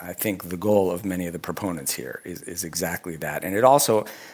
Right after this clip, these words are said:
undermines the public school system by diverting, um,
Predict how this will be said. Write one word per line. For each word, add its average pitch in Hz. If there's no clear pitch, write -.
undermines 113
the -
public 87
school -
system 87
by 92
diverting, 101
um, 85